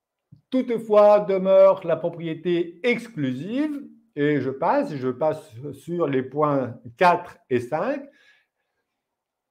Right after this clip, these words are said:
sont la propriété exclusive de chaque partenaire, les biens en proportion de biens acquis au moyen de deniers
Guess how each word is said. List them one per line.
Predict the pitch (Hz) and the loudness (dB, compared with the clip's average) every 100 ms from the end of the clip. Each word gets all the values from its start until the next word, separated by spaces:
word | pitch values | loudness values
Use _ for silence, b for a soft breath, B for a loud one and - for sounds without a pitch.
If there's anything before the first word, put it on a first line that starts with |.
| _ | _
sont | - 220 240 240 208 | -6 2 6 6 4
la | 202 | 2
propriété | 202 190 190 202 208 214 226 220 | -2 -8 -4 -4 -2 -4 -4 -4
exclusive | 202 - - 202 196 202 202 175 | -4 -6 -10 -8 -6 -4 -4 -2
de | 147 | -4
chaque | - 170 - _ | -4 -6 -8 _
partenaire, | 165 - 139 123 151 254 196 | -10 -8 -8 -4 -2 -2 -4
les | 165 170 | -4 -4
biens | 165 185 175 | -2 0 0
en | 131 | -2
proportion | - 202 214 - - 202 180 | -2 0 0 -4 -6 -8 -6
de | 160 | -6
biens | 147 165 | -4 -4
acquis | 151 143 - 180 | -4 -6 -6 -6
au | |
moyen | 143 139 143 160 | -4 -4 -2 -4
de | 143 127 | -6 -6
deniers | 139 170 175 175 170 | -4 -4 -4 -4 -4